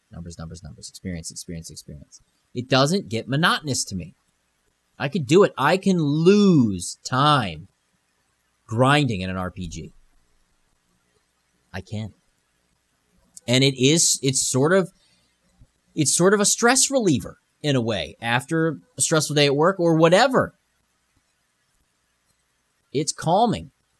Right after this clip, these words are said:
More recently and more specifically, shout out to my, my friends on the Discord, the Game Dave Discord. We've been playing on our Final Fantasy eleven server. Shout out to Ganiman.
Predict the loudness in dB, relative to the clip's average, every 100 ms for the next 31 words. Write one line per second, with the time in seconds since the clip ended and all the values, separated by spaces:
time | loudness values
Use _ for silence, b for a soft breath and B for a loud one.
0 | _ -2 0 2 0 0 0 -2 -2 -2
1 | 0 -2 -4 -4 -2 -2 -2 -6 -4 -4
2 | -4 -6 _ _ _ _ _ _ _ -4
3 | 2 4 4 2 -2 0 2 0 -4 _
4 | -2 -2 0 0 2 2 2 2 0 0
5 | 0 0 2 2 2 2 0 2 0 2
6 | 0 0 0 0 -2 _ _ _ _ -6
7 | -2 0 0 2 2 4 2 2 2 2
8 | 2 0 -2 -2 -2 0 0 2 2 2
9 | -2 -2 0 0 0 -2 -6 _ _ -6
10 | 0 2 0 -2 -2 -2 0 -2 -2 -2
11 | -2 -6